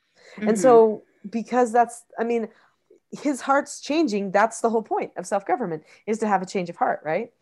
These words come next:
Speaker 2: Yeah.
Speaker 1: So, in fact,
Speaker 2: But
Speaker 1: we
Speaker 2: I
Speaker 1: should have
Speaker 2: think that's
Speaker 1: mentioned
Speaker 2: what
Speaker 1: that
Speaker 2: I
Speaker 1: when we
Speaker 2: had.
Speaker 1: talked
Speaker 2: I
Speaker 1: about
Speaker 2: think, I think
Speaker 1: self-government.
Speaker 2: that's what I had when, you know, I was realizing, you know, after I got married and I would come visit home and I'm like, "Wait, that should have been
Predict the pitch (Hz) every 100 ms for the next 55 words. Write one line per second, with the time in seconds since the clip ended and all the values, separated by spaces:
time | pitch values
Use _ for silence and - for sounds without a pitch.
0 | - 208 190 165 233 220 208 196 208 -
1 | 226 226 247 240 254 320 240 285 285 269
2 | 254 269 254 208 202 - 226 180 - 151
3 | - 151 262 254 254 220 202 202 190 185
4 | 175 175 180 - - - - 196 185 180
5 | 180 208 247 190 185 185 - 175 - 165
6 | 180 175 190 113 185 175 175 180 - 185
7 | 175 170 170 - 196 190 190 185 196 180
8 | 180 185 180 - 294 370 220 - - -
9 | - - _ 277 554 523 247 214